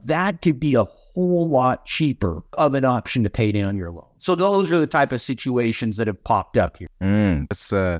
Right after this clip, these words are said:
Speaker 2: good to know. And I, and I think most borrowers, we have all been very happy <laughs> that, that there has not been any payments that we've had to make. So I know many people are hoping that it gets extended yet again, but I don't know. Uh, we'll see what the future holds. This has been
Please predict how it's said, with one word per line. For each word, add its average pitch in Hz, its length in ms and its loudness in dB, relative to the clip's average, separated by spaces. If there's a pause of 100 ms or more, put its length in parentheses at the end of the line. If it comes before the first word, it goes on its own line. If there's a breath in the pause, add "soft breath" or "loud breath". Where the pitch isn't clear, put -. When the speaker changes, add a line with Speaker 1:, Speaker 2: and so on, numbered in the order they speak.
Speaker 2:
good 127 140 0
to 120 80 0
know. 113 260 2
And 107 100 2
I, 101 120 0
and 95 200 -2
I 92 200 -2
think 98 260 -4 (140)
most 123 340 0
borrowers, 92 640 2
we 95 340 2
have 95 180 0
all 92 160 4
been 87 180 0
very 85 380 2
happy 98 420 0
<laughs> - 0 -
that, 104 260 0 (320)
that 120 520 -2
there 104 180 4
has 95 180 2
not 92 220 0
been 90 140 0
any 85 400 0
payments 95 340 2
that 82 80 2
we've 82 160 2
had 80 160 2
to 76 60 -2
make. 76 300 0
So 71 220 -2
I 71 100 -2
know 76 340 -4
many 90 260 0
people 85 240 -2
are 80 100 2
hoping 85 300 0
that 80 140 0
it 78 60 -2
gets 76 200 -6
extended 85 380 -2
yet 98 160 4
again, 90 380 2
but 80 140 0 (300)
I 82 60 0
don't 82 120 2
know. 80 80 0 (160)
Uh, - 80 -2
we'll 95 120 2
see - 140 0
what 85 120 2
the 76 80 -4
future 101 360 0
holds. 80 480 0
This - 80 -12
has 113 80 -2
been 104 300 2